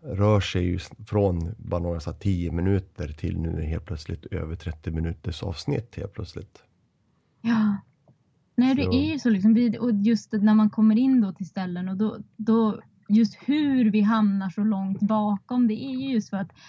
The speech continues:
Speaker 2: ja, då filmar man i två dagar och då blir det liksom en, ett avsnitt.
Speaker 1: Mm.
Speaker 2: Och då, då man gör liksom lite matematiska grejer så...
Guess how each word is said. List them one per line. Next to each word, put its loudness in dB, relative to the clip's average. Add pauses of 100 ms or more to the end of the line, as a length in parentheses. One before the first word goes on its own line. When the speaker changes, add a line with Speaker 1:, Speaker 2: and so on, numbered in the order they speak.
(500)
Speaker 2:
ja, 0
då -2
filmar 2
man 0
i 2
två 0
dagar -2
och -6
då 0
blir 2
det 0
liksom -6 (240)
en, 2
ett -8
avsnitt. -4
Speaker 1:
Mm. 4 (760)
Speaker 2:
Och -2
då, -2 (100)
då 2
man 4
gör 4
liksom -4
lite -8
matematiska -4 (260)
grejer -2
så... 0